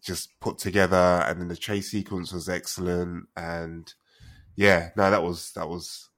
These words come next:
that was awesome. Absolutely loved that. Um, what about you, Dan? Was there any, like, moments in the movie that kinda stuck with you?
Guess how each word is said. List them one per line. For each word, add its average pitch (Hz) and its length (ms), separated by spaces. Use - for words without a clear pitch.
that 95 100
was 80 100
awesome. 80 440
Absolutely 85 380
loved 82 200
that. 80 220
Um, 95 420
what - 80
about 185 180
you, 131 100
Dan? 98 200
Was 120 80
there 135 160
any, 139 140
like, 123 420
moments 113 460
in 110 40
the 107 80
movie 104 280
that 92 180
kinda 98 160
stuck - 380
with 98 140
you? 98 460